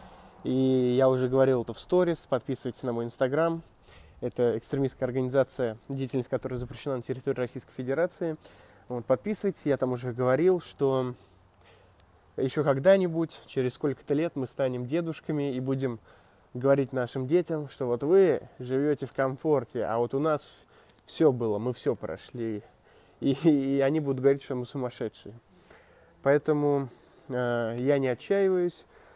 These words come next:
буду дальше двигаться, записывать для вас контент, и в конечном итоге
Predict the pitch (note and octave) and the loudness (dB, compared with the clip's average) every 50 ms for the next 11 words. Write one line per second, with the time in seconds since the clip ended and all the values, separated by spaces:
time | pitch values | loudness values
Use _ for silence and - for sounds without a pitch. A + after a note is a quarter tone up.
0 | - - C3+ C3+ C3 C3 B2 C3 B2 A#2 - - C3+ D3+ G3+ G#3+ F#3 G3 - - | -14 -6 -2 0 0 2 2 2 2 2 0 -4 -2 -2 0 0 0 -2 -2 0
1 | - F3+ E3+ D#3+ - - _ _ _ _ _ _ _ _ _ - _ _ _ _ | 0 0 0 0 -4 -8 _ _ _ _ _ _ _ _ _ -20 _ _ _ _
2 | - D3 C#3 A#2+ A#2+ - C3 A#2 - B2+ A#2+ A#2 A#2 A#2+ A#2 A#2 A2+ A2+ - - | -14 -10 -10 -10 -8 -8 -8 -6 -4 -4 -4 -2 -2 -2 -2 -2 -4 -6 -6 -6
3 | - B2+ B2 - - F3+ F#3 F#3 E3+ - - - C3 B2 B2 B2 A#2+ A#2+ A2+ - | -4 -4 -4 -2 0 0 0 -2 -4 -8 -10 -8 -6 -4 -2 -2 0 -2 -2 -4
4 | - - - - - - - - - - - C#3+ D3 D3+ D3 C#3 - C#3 C3+ C#3 | -8 -14 -18 -18 -20 -20 -20 -20 -10 -4 0 2 2 2 0 0 -2 -2 0 0
5 | C3+ - F#3 F#3+ F3 D#3+ E3 D#3 D3+ | 0 0 0 0 2 2 2 0 0